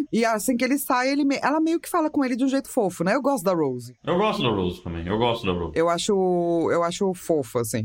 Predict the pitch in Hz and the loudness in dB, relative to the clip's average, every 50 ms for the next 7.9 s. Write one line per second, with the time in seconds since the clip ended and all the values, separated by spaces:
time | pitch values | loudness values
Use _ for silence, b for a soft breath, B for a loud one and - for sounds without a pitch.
0 | 113 - 160 175 180 185 185 190 196 - 220 208 240 233 254 277 285 302 302 302 | -4 0 0 2 2 2 2 0 0 0 0 0 2 2 2 2 0 0 0 0
1 | 285 - 277 262 254 - 233 220 196 180 190 185 160 165 160 151 143 135 127 120 | 0 0 0 0 0 2 0 0 2 2 0 2 2 0 2 2 2 2 2 2
2 | 120 123 135 147 165 180 - 180 165 - - - 165 160 156 151 147 143 135 139 | 2 2 2 0 0 0 -2 0 -2 0 2 2 2 2 2 2 2 0 -2 -2
3 | - - 160 165 160 156 151 - 180 175 156 143 208 247 262 - 226 262 202 - | 0 2 2 2 2 2 2 2 0 -2 0 0 0 0 0 0 0 0 0 2
4 | - 196 185 180 185 175 175 156 - 151 143 131 123 117 117 120 139 151 156 143 | 0 2 2 2 2 0 0 -2 0 0 0 2 2 2 2 2 2 0 2 0
5 | 135 - 156 143 135 147 147 143 139 147 147 151 147 131 123 117 - 147 147 165 | 0 0 0 -2 0 0 0 0 0 2 0 0 2 0 0 0 0 -2 0 0
6 | 196 214 214 240 285 - 330 311 285 277 269 208 175 165 156 151 147 147 156 156 | 0 0 0 0 0 0 0 2 2 2 2 2 2 2 2 2 2 2 0 0
7 | 175 214 247 262 - 381 370 359 339 320 240 208 185 180 160 127 85 | 0 0 0 0 0 0 0 2 0 2 2 0 0 0 0 0 0